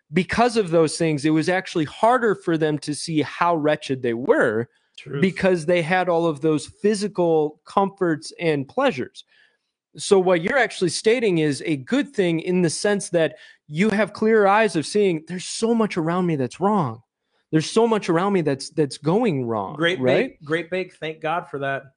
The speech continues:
Speaker 1: Yeah.
Speaker 2: That's a conscience. Thank God for that.
Speaker 1: That, and, and that if it's personal sin, you, like, you feel sin is coming in on you and,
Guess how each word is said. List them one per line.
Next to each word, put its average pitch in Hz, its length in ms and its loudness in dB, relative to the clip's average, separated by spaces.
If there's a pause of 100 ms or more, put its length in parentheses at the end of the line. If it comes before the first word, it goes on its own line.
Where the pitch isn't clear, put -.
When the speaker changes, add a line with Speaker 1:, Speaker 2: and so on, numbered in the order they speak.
Speaker 1:
Yeah. 185 240 2
Speaker 2:
That's 175 160 -2
a 156 60 -2
conscience. 151 720 -6 (120)
Thank 147 240 -6
God 165 300 2
for 156 80 -8
that. 139 220 -6 (160)
Speaker 1:
That, 185 360 4
and, 180 240 2
and 165 220 0
that 151 220 0 (340)
if 220 200 2
it's 180 160 0
personal 226 540 2
sin, 120 420 -4
you, 147 120 -6
like, 147 280 2
you 190 140 0
feel 185 240 0
sin 190 380 0
is 143 120 -2
coming 160 360 0
in 165 160 2
on 196 180 2
you 233 300 0 (360)
and, 151 240 2